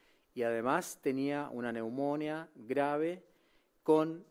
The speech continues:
eh, P C R positiva para coronavirus. Su familia también, <clears throat> eh, digamos, sabemos que estaba con el diagnóstico de, eh, coronavirus positivo. Lamentamos muchísimo este fallecimiento.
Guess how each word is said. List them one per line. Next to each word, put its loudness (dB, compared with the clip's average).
eh, 2
P 2
C 2
R 0
positiva -4
para -2
coronavirus. -2
Su -10
familia -2
también, 2
<clears throat> -2
eh, 2
digamos, -4
sabemos -2
que -2
estaba 0
con -2
el -6
diagnóstico -4
de, -4
eh, -2
coronavirus 0
positivo. -8
Lamentamos -4
muchísimo -6
este -6
fallecimiento. -4